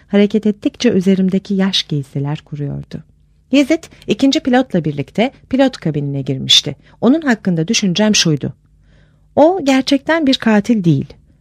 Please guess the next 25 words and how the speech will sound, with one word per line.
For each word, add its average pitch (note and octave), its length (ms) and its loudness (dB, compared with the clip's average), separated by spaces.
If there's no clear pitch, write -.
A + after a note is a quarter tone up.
Öldürmeyi G3+ 460 4
istemiyordu. C#3+ 680 -2
Bize G3 260 2
öldürmek A3 480 2
zorunda G#3 380 2
kalmadığı A3 580 0
için G#3+ 420 -4
gerçekten A3 520 -4
sevindi. C#3 480 -10
Tekrar F#3+ 380 -2
göründükleri D3+ 600 -2
zaman D3 420 -2
Yezid F3 360 2
Frankfurt'tan E3+ 760 -2
buraya F3+ 300 2
uçuş B3 300 -6
zamanını C#3+ 580 -6
hesapladıklarını, D3 1000 -4
bunun C#4 260 2
sekiz C4+ 420 -6
veya A#3+ 280 2
on D4+ 200 -2
saat F3+ 320 -4
kadar C#3+ 280 -4
süreceğini, F#3+ 640 0